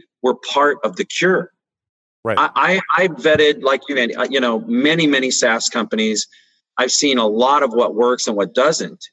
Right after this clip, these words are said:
Speaker 1: And, um, if I really do believe, which I do, that there's a plague, one plague in the sales profession of the lack of effective sales coaching, why would I wanna spend any of my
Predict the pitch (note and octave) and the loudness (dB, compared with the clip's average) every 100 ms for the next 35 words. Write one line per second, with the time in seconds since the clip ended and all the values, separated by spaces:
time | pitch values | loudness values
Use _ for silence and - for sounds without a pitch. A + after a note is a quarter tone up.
0 | _ A#2+ B2 B2 A#2+ A2+ A2 A#2 A#2 A2+ | _ -2 0 0 -2 -4 -4 -2 0 0
1 | A2 G#2+ - _ _ _ _ _ _ _ | -2 -4 -12 _ _ _ _ _ _ _
2 | C3+ B2+ C3 B2+ D3+ D#3+ C#3+ C#3+ C#3+ B2+ | -2 0 0 2 2 2 2 0 2 2
3 | B2 C#3+ F3+ F3+ - _ A2 - A2+ G2+ | 2 2 0 -4 -16 _ -4 0 0 2
4 | B2+ C3+ A2+ A#2+ A2+ G#2 - A2+ A#2+ C3+ | 0 2 0 0 0 -2 0 0 2 0
5 | C#3 C#3 _ _ _ _ G2 C#3 C#3+ C#3 | -2 -10 _ _ _ _ -2 0 0 -2
6 | - A#2 A#2+ B2 A2+ - A#2+ A#2+ - A#2 | 0 0 0 0 -2 0 0 0 -4 -2
7 | A#2+ A#2 B2+ A2+ G#2 G#2+ A2+ - B2+ - | 0 0 -2 -2 0 0 -2 0 -2 -2
8 | _ _ _ G#2+ B2+ - A#2+ - C3+ D3 | _ _ _ -2 -2 0 -4 0 0 2
9 | C3 A2+ A#2 A2 _ _ _ - A2 B2+ | 0 -2 -4 -6 _ _ _ -10 0 2
10 | D3 E3 D3+ C3+ B2+ C3 B2+ - - C3 | 2 2 2 2 2 0 -2 -4 -2 0
11 | B2 B2+ C#3 D3 A2+ A#2+ A2+ | -2 -2 2 2 2 0 0